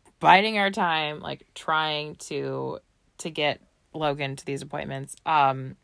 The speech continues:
and things just continue to be, like, really up and down. It wasn't as bad as it had been at, like, the rock bottom, but once Logan got over that, that other virus, um, like, after we had covid,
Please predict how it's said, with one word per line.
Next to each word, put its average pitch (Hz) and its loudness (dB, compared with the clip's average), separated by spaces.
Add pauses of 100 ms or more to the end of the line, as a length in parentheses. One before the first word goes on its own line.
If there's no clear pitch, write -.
(180)
and 220 2
things 262 -2
just 381 -4
continue 214 2
to 196 -2
be, 180 0
like, 160 6 (100)
really 160 2
up - -2
and 147 -4
down. 131 -4 (580)
It 185 6
wasn't 202 8
as 277 4
bad 156 6
as 151 -2
it - -4
had 143 2
been 160 2
at, - -2
like, 143 4 (120)
the 156 0
rock 147 2
bottom, 147 6
but 156 0
once 175 4
Logan 214 6
got 185 6
over 160 0
that, 151 2
that 165 2
other 156 4
virus, 143 4 (460)
um, 139 0
like, 156 -4
after 151 -4
we 165 -4
had 151 0
covid, 147 2